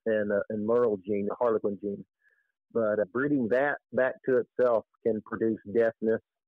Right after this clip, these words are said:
and produces a lot of white dogs. White and, and Danes are, a white Dane is something that you predominantly <laughs> wanna stay away from, blue eyes and stuff. Um, that's getting pretty close to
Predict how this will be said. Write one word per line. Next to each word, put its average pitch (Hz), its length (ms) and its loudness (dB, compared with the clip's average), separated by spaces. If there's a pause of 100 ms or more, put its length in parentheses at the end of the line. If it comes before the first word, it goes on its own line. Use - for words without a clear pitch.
(260)
and 98 400 0
produces 120 400 -2
a 107 80 0
lot 107 180 2
of 95 80 -2
white 107 340 -4
dogs. 107 360 0
White 113 480 -2
and, 101 320 -4
and 104 140 -6
Danes 110 500 2
are, 98 240 -2 (260)
a 107 80 -6
white 113 260 -2
Dane 117 180 4
is 107 140 0
something 117 280 -2
that 87 160 -4
you 98 80 -8
predominantly 123 520 -2
<laughs> - 0 -
wanna 117 140 0 (200)
stay - 100 2
away 120 400 2
from, 117 280 0 (420)
blue 127 300 2
eyes 110 400 2
and 110 200 0
stuff. 107 260 0 (140)
Um, 107 220 2
that's 131 260 2
getting 175 200 0
pretty 135 180 -2
close 123 320 2 (180)
to 113 360 2